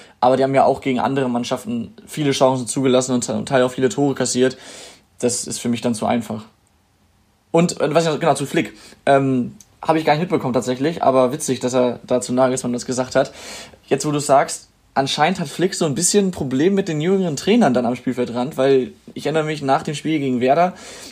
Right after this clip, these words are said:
gab's da auch so ein, oder währenddessen gab's auch so einen kleinen Disput zwischen Kofeld und Flick, dass da nicht ständig alles kommentiert werden soll und so weiter. Also von Flick aus kam der Vorwurf. Ähm, ja, witzig, könnte ja nochmal ein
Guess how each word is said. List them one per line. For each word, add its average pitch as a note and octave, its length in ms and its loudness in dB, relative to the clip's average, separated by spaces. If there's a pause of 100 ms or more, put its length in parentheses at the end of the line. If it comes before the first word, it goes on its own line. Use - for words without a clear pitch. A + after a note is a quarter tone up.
gab's D3+ 220 2
da - 80 0
auch F#3+ 120 2
so F3 80 -2
ein, D3 80 -2
oder A#2+ 300 2
währenddessen D3 340 0
gab's C#3 140 -2
auch - 80 0
so D#3 80 -4
einen B2+ 60 -2
kleinen C3+ 200 2
Disput C3 400 -2
zwischen B2+ 300 -4
Kofeld C3 400 2
und B2 100 -2
Flick, - 240 0
dass B2 160 -2
da B2+ 300 0 (160)
nicht C3+ 160 -4
ständig C3+ 260 0
alles C3 160 0
kommentiert C3+ 420 0
werden B2+ 200 2
soll B2+ 100 4
und B2 100 0
so B2 120 -2
weiter. B2+ 320 2
Also B2 240 0 (180)
von C3 200 -2
Flick C3 220 0
aus B2 160 0
kam B2 200 0
der B2 80 0
Vorwurf. C3+ 400 2 (800)
Ähm, C3 420 0 (760)
ja, D#3 200 2
witzig, D3 280 2
könnte D3 240 -2
ja C#3 60 4
nochmal C#3+ 360 4
ein C#3 100 -10